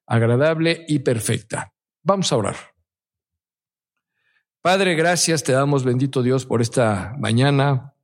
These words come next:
Gracias por tu amor, gracias por tus bendiciones. Ayúdanos, Señor, a, a entender que, eh, nuestro corazón está engañado, es perverso, Señor,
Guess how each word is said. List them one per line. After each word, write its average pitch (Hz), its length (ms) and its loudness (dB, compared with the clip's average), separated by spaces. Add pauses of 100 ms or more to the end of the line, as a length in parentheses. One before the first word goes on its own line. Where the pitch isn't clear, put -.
(180)
Gracias 123 380 0
por 107 160 -4
tu 107 120 -4
amor, 147 320 0
gracias 117 240 -2
por 98 120 -8
tus - 140 -12
bendiciones. 117 800 0 (440)
Ayúdanos, 131 540 0
Señor, 120 320 2
a, 95 340 -4 (640)
a 120 100 0
entender 131 640 0
que, 147 500 -2 (280)
eh, 117 500 0
nuestro 127 300 0
corazón 120 880 -2
está - 220 -2
engañado, 135 640 0
es 120 140 -2
perverso, 117 600 0
Señor, 127 500 -2